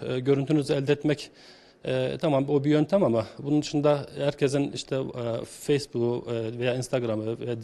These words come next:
diğer sosyal medya platformları, e, çoğu kişiye açık, herkes açık bazen. E, e, buralarda,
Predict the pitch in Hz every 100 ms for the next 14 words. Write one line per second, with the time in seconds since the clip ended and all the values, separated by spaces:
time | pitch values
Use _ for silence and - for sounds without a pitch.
0 | 117 131 123 120 - 113 - - 131 127
1 | 123 127 - 120 - 127 120 110 127 143
2 | - - - - _ - - 175 - 175
3 | 165 135 151 - - 156 151 123 113 -
4 | 110 113 104 135 127 - 123 117 120 -
5 | - - - 123 123 143 180 170 156 165
6 | 139